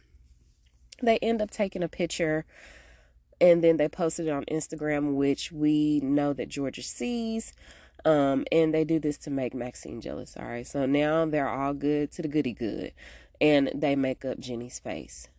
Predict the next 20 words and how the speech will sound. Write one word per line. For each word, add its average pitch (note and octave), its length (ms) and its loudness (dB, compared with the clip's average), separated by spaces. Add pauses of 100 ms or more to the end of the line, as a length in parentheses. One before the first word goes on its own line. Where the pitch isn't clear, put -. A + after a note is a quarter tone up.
(120)
So F3+ 280 2
then C#4 720 2 (1040)
we F#3+ 300 -2
go F3+ 240 2
over E3+ 480 0
to D#3+ 680 0
Georgia. D#3 440 -2
Like D3+ 200 -4
I C#3+ 60 -6
said, D#3 260 -4
she's D3+ 220 -8
looking C#3+ 200 -4
at C3+ 100 -8
the - 60 -12
picture D#3+ 420 -4
that C#3 220 -4
the D3 80 -12
girls C#3+ 280 -6
just - 220 -12
posted, G#3 520 -2